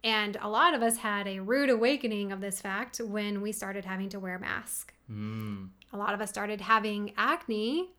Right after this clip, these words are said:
Speaker 1: that we haven't had in years because we had this mask rubbing against our skin and blocking our pores.
Speaker 2: That isn't, it wasn't comfortable.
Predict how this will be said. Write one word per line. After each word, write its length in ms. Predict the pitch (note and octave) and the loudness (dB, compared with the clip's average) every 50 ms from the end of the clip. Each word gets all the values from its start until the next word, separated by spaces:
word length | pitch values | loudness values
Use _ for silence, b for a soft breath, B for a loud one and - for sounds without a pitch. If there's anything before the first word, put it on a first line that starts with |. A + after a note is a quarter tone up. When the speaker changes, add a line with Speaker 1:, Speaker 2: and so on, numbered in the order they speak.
| _ | _
Speaker 1:
that 160 | A3+ G#3+ G#3 G#3 | -6 -4 -2 0
we 80 | G#3+ | 2
haven't 200 | A3+ B3+ B3 A3 | 2 2 2 2
had 200 | A#3 B3+ B3+ A#3 | 2 2 2 2
in 100 | A#3 A3+ | 0 -2
years 540 | A3 C4 E4 E4+ C4 G#3+ G3+ A3 B3 A#3+ - | -2 0 -2 0 0 0 -2 -2 -4 -6 -8
because 460 | - A3+ A3+ A3+ A3+ G#3 G#3 G3+ G#3 | -8 -8 -8 -6 -4 -4 -4 -4 -6
we 140 | G3+ A3+ A#3 | -4 -4 -2
had 380 | A3 G3+ F#3+ F#3 F#3+ G3 F#3+ - - | -2 -2 -2 -2 -2 -4 -6 -10 -8
this 240 | A3 G#3 G3+ G3 G#3 | -8 -8 -6 -6 -6
mask 460 | G#3 B3 D#4 D#4+ B3+ A#3+ C4 - - - | -6 -4 -2 -2 -2 -2 -4 -6 -8 -8
rubbing 420 | G3 A3 A3+ G3+ G3+ A3 A3+ A3+ | -8 -6 -4 -2 -2 0 0 -2
against 360 | A3 G#3+ G#3+ G#3+ A3 A3 - | -2 -4 -4 -6 -6 -6 -8
our 100 | G#3+ G#3 | -8 -8
skin 420 | G3 - - - - B3 C4 B3+ G#3+ | -8 -8 -8 -8 -6 -4 -4 -4 -4
and 200 | G3 G3 F#3+ F#3+ | -4 -6 -6 -6
blocking 420 | F#3+ F#3 F#3 F#3 - F#3+ G3 G3 | -4 -4 -4 -6 -6 -10 -8 -8
our 100 | G3 G3+ | -8 -8
pores. 540 | - A#3+ D4 D4 - - - - - - - _ _ _ _ _ _ _ _ _ _ _ _ | -6 -6 -8 -8 -8 -8 -8 -8 -8 -8 -10 _ _ _ _ _ _ _ _ _ _ _ _
Speaker 2:
That 120 | B2 A#2+ B2+ | -4 -4 -4
isn't, 280 | C3 A#2+ A#2 A#2+ A#2 B2+ | -4 -4 -6 -8 -6 -4
it 60 | B2 | -4
wasn't 320 | A#2 B2+ A#2+ A#2+ B2 A2+ | -2 -2 -2 -4 -6 -8
comfortable. 500 | - B2+ B2+ B2 - F#2+ F#2 F#2+ F#2+ - | -8 -10 -10 -10 -14 -14 -14 -12 -14 -14